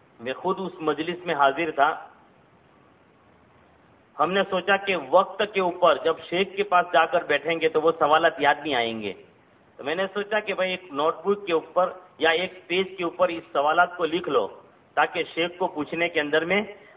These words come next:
کوئی دقت پیش نہ آئے۔ تو ہم نے اکیس سوال مجھے اچھی طریقے سے یاد ہے کہ لکھے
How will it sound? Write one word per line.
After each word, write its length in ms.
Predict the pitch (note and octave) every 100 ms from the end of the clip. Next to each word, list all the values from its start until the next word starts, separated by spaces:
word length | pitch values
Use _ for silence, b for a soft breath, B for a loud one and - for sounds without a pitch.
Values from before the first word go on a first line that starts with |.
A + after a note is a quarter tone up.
| -
کوئی 160 | E3
دقت 480 | D#3 C#3 - F3+ F3+
پیش 260 | D#3 D3 C#3
نہ 80 |
آئے۔ 280 | A#2 G#2+ F#2+ F#2 - _ _ _ _ _ _ _ _
تو 180 | C3+ C#3
ہم 120 | E3
نے 140 | F#3+
اکیس 580 | G3+ - F3+ - - A#3 - -
سوال 540 | E3+ F3 F3+ C#3+ A2+ - - _ _ _ _ _ -
مجھے 200 | D3+ F3
اچھی 280 | E3 - A#3
طریقے 380 | G3+ G3 G3 E3+
سے 80 | E3+
یاد 300 | D3+ D#3 D#3+
ہے 240 | D#3 F#3+
کہ 140 | F#3 E3
لکھے 640 | D3 D3 - E3+ A2 -